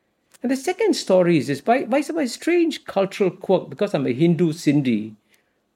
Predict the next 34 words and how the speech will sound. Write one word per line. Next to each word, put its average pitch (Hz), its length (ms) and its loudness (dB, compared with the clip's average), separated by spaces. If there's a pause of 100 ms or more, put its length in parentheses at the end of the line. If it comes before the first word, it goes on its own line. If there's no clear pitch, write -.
(120)
I 147 100 4
have 151 120 -4
connection 175 500 2
to 131 220 -2
over 143 160 2
one 135 300 2
billion 139 280 2
people 131 360 0
in 107 160 2
India. 156 880 4
My 127 200 0
name, 151 420 4
Mahbub, 143 500 2
comes 143 240 0
from 113 160 0
Persian 156 480 0
origins. 151 920 0 (580)
I 147 80 2
have 135 140 0
connection 170 400 2
to 143 80 2
nine 151 340 4
Indic 156 380 4
states 156 360 0
in 135 120 0
Southeast 147 460 0
Asia. 147 540 0
I'm 131 140 -2
familiar 151 480 4
with 143 140 2
the 127 60 0
Buddhism 143 500 0
of 117 120 -4
China, 147 720 2